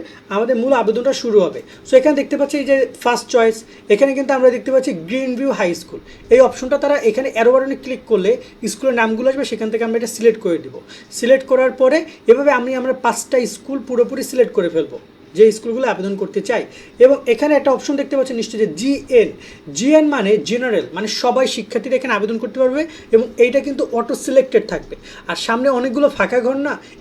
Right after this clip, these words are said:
এই ফাঁকা ঘরগুলো বিভিন্ন কোটার কারণে দেওয়া হয়েছে। যেমন এফএফ, এই যে এফএফ আমরা দেখি না,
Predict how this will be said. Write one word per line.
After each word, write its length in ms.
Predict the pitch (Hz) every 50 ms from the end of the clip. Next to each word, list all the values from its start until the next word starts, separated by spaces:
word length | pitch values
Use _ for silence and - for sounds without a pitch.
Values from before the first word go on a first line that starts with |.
| - -
এই 200 | 247 277 294 262
ফাঁকা 320 | - - 202 190 262 262
ঘরগুলো 480 | 226 208 - 226 214 226 240 285 294 262
বিভিন্ন 420 | 180 151 180 190 226 233 269 262 - -
কোটার 340 | - 285 294 - 294 277 262
কারণে 460 | 269 247 220 220 226 240 277 320 330 320 - - - - 151
দেওয়া 240 | 185 208 202 196 185
হয়েছে। 400 | 170 190 190 185 180 - 165 - - - - - - -
যেমন 300 | 175 247 254 277 262 262 - -
এফএফ, 340 | 254 269 269 269 262 214 175 202
এই 120 | 208 220 214
যে 60 | 240 240 233
এফএফ 200 | 214 262 277 226 220 - - -
আমরা 240 | 214 214 233 254 247
দেখি 220 | 226 233 - 285
না, 180 | 302 302 -